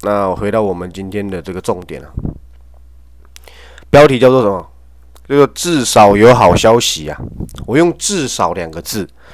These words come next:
因为我在去这个本周去旅游的时候，还是有不少订阅会员传一些他的看法给我，对，但我没什么时间回，我大概就是看过就好。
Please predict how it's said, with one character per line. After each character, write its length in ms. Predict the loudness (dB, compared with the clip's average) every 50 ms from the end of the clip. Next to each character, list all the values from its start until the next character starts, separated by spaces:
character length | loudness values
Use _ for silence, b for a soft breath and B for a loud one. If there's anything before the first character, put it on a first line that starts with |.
| B B B B B
因 100 | 2 4
为 60 | 4
我 40 | 4
在 120 | 4 2
去 340 | 0 0 -2 -2 -2 -2 -2
这 140 | -4 -6 -4
个 360 | -4 -2 -2 -2 0 -2 -2 -2
本 200 | -2 -2 -2 0
周 140 | -2 -2
去 140 | -2 -2 -4
旅 120 | -4 -4 -4
游 140 | -2 -2
的 80 | -2 -4
时 80 | -4 -4
候， 60 | -4
还 100 | -4 -4
是 100 | -4 -6
有 80 | -6
不 160 | -6 -6 -8 -8
少 180 | -8 -8 -8
订 160 | -8 -8 -8
阅 120 | -8 -6 -6
会 120 | -6 -6
员 140 | -8 -8 -10
传 260 | -10 -10 -8 -8 -8
一 40 | -8
些 120 | -6 -4
他 120 | -2 -2 -2
的 40 | -4
看 220 | -4 -8 -8 -8
法 160 | -8 -12 -16
给 160 | -14 -14 -14
我， 240 | -14 -14 -16 -16 B B B B B B B B B
对， 140 | -14 -8 -4
但 120 | -2 -2
我 60 | -2 -2
没 140 | -4 -6
什 100 | -8 -8
么 80 | -10 -12
时 100 | -14 -14
间 160 | -12 -12 -12
回， 200 | -12 -12 -14 -14
我 100 | -14 -12
大 80 | -10 -8
概 100 | -8 -8
就 80 | -8
是 120 | -10 -14 -12
看 200 | -10 -10 -10 -10
过 160 | -12 -14 -14
就 140 | -14 -14 -16
好。 160 | -16 -18 -20